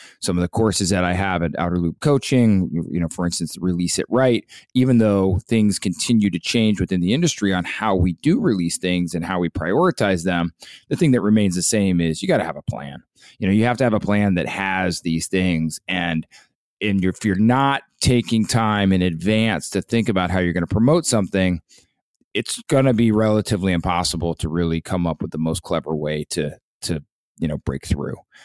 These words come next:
And so I think this is a great one. Um, and I like that it's, it's pretty general because this is just a strategy. You can come back and listen to this. We're recording this in twenty nineteen. You can come back and listen to this in five years,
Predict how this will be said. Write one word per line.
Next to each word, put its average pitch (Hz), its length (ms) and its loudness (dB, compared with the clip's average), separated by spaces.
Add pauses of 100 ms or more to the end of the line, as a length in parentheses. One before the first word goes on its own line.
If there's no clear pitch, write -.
(140)
And 78 180 -4
so 80 300 0
I 80 80 0
think 82 320 -6
this 85 240 -4
is 80 100 -4
a 80 140 -4 (100)
great 87 340 -4
one. 80 380 -2 (360)
Um, 76 460 -6 (120)
and 80 160 -6
I 78 80 -4
like 107 380 0
that 98 120 2
it's, - 360 -2
it's - 180 -6
pretty 92 280 0
general 98 400 0
because 101 360 -2
this 110 160 -2
is 123 80 -6
just 131 240 0
a - 40 -4
strategy. 95 640 -2 (280)
You 101 120 0
can 127 120 2
come 123 160 4
back 110 200 2
and 104 120 2
listen 107 220 2
to 107 60 4
this. 107 220 2
We're 107 80 0
recording 101 460 0
this 101 180 0
in 101 60 -2
twenty 104 280 2
nineteen. 101 460 2
You 110 80 2
can 110 80 0
come 104 140 0
back 92 180 -2
and 95 80 0
listen 92 220 -2
to 85 60 0
this 92 260 0
in 85 60 -2
five 87 340 -2
years, 101 420 2